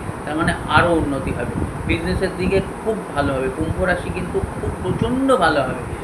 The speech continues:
রাহু যে ভালো দেয় না তা নয়, রাহু, শনি, মঙ্গল, কেতু এই কলিযুগে কিন্তু এই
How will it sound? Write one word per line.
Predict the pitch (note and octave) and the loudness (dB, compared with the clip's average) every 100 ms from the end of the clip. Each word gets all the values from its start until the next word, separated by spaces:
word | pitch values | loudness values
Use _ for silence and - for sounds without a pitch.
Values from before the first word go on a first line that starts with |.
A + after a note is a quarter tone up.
| - | -6
রাহু | C#3 C#3 E3+ | -2 0 2
যে | F3 D#3+ | 2 0
ভালো | D3+ D#3+ | 0 0
দেয় | D3+ D3 | 0 -2
না | D#3+ D#3 | -2 -2
তা | D3 D3+ | -2 0
নয়, | D#3 C#3 - - - - | -2 -2 -6 -10 -6 0
রাহু, | C#3 E3 F3 | 2 2 2
শনি, | E3+ E3 | 0 0
মঙ্গল, | E3 D3+ D3+ D#3+ D3+ | -2 -2 0 -2 -2
কেতু | D#3 D3+ D3+ D3+ | -4 -4 -4 -2
এই | E3 F#3+ F3 | 0 2 0
কলিযুগে | D#3+ D#3 D#3 D3 D3 | 0 0 -2 -4 -4
কিন্তু | - D3+ D3 - | -4 -4 -4 -2
এই | D3+ D#3 | 0 0